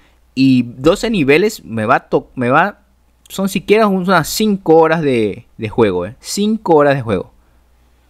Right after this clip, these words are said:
Esperemos que se pueda, ¿eh? Esperemos. Vamos a decirle que me siga. Ahí está. Ah,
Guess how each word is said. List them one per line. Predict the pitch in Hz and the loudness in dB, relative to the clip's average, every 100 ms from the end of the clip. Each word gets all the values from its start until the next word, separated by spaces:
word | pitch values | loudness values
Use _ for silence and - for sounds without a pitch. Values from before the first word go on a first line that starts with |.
| _ - | _ -20
Esperemos | 120 107 120 127 | -4 0 0 0
que | 123 | -4
se | 98 | -4
pueda, | - 80 90 | -4 -6 -6
¿eh? | - | -12
Esperemos. | 117 - 90 92 - - | -10 -6 -6 -8 -16 -10
Vamos | 107 139 | -6 -2
a | 117 | -4
decirle | - 127 131 | -2 -6 -4
que | |
me | 110 | -6
siga. | - 127 190 - _ _ _ _ _ _ _ _ _ _ _ _ _ _ _ _ _ | -4 -4 -4 -10 _ _ _ _ _ _ _ _ _ _ _ _ _ _ _ _ _
Ahí | 104 | -6
está. | 143 - | -4 -2
Ah, | 127 175 262 | -2 -2 -4